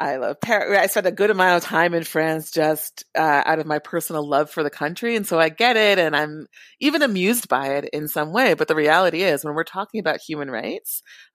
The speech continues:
um, you can say we are all equal, but the only way you can measure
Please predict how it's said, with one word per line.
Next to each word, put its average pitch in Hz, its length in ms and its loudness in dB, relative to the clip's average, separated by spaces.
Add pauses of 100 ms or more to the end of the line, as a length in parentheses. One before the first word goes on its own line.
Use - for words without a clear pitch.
um, 156 420 2
you 208 140 -8
can 190 160 -2
say 269 260 2
we 262 160 0
are 175 80 4
all 151 220 4
equal, - 420 -4
but 190 120 -6
the 190 100 -6
only 233 260 -4
way 233 140 0
you 196 160 -8
can 156 300 -8
measure 156 680 0